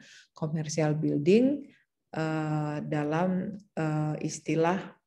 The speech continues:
commercial building yang multi use. Di dalam satu bangunan ada beberapa fungsi. Eh, biasanya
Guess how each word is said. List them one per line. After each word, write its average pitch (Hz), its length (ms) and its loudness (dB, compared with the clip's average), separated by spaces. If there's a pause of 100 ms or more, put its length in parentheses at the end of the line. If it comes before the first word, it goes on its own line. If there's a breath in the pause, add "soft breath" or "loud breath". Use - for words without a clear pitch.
(680)
commercial 156 560 0
building 160 480 2
yang 160 160 -2
multi 151 560 -2
use. - 400 -10
Di 147 160 -6
dalam 135 240 -4
satu 143 320 -6
bangunan 151 560 0
ada 151 240 -2
beberapa 143 560 -10
fungsi. - 480 -12 (2750 soft breath)
Eh, 226 320 10
biasanya 202 960 6